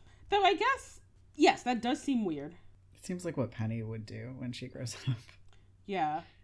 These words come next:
Speaker 1: I guess if I, I, I, if I had to guess, I would imagine that considering the old family's bigotry about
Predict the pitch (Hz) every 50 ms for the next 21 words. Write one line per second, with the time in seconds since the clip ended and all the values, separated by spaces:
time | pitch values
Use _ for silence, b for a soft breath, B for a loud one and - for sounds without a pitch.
0 | b - 262 285 370 403 453 415 359 415 320 - - 254 277 - - 269 277 285
1 | - - - - - - - - - - - - - - - 294 294 285 320 320
2 | 320 - 277 - - - - - 202 196 202 202 - - - 196 185 180 185 180
3 | 185 185 180 170 160 160 170 170 180 170 165 165 165 156 143 139 135 127 127 -
4 | - - - - - - - - - - - - - - - - - - - -
5 | - - - 208 202 196 - 196 185 185 175 170 170 160 156 156 151 160 - -
6 | - - - - - 185 175 151 135 - - - - - 180 170 165 165 - 175
7 | 165 160 156 147 151 147 - 160 151 151 151 - 165 147 151 147 151 143 139 -